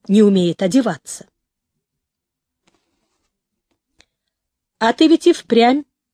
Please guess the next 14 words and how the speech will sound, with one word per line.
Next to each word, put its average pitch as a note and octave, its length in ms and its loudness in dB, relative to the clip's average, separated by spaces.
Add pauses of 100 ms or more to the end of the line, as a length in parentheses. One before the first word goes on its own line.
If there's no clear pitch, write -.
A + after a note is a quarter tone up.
(280)
спас - 460 -6
мне A3 200 0
жизнь», G#3 460 -6 (1120)
помолчав, F#3+ 560 -2
заметила F#3 580 -4 (100)
Инди G3+ 480 -4 (380)
после F#3 260 -6
короткой F#3+ 460 -6
паузы. D3+ 540 -14 (1800)
Ты F4+ 140 4
уже G4 180 4
упоминала C4 640 4
об A#3 100 -4
этом C#4+ 360 0